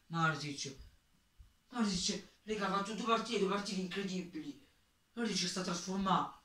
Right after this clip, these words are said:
clamorosamente, no, veramente, raga,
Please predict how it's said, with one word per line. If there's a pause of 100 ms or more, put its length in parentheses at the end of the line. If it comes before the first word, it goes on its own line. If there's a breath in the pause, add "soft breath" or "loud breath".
(140)
clamorosamente, (800)
no,
veramente,
raga,